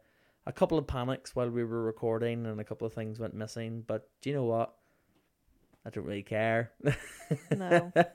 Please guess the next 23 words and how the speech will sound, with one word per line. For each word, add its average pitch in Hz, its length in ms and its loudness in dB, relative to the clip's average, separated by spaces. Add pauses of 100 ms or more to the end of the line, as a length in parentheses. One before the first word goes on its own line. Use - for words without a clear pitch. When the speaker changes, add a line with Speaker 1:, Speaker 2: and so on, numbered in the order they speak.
(120)
Speaker 1:
<laughs> - 360 -12
I'm 135 160 4
more 135 220 6
interested 127 460 2
in 113 120 0
the 113 80 -4
content. 123 480 -2
But 135 200 0
yes, 139 200 2
guys, 131 300 -2
thank 139 160 -4
you 127 60 -8
so 117 180 -6
much - 400 -8
for 113 460 0
tuning 113 360 -8
in 110 260 -6
to 117 80 -12
this 110 360 -4
episode 110 720 -4
twenty 110 380 -4
then. 120 240 -2 (560)
Um, 110 580 0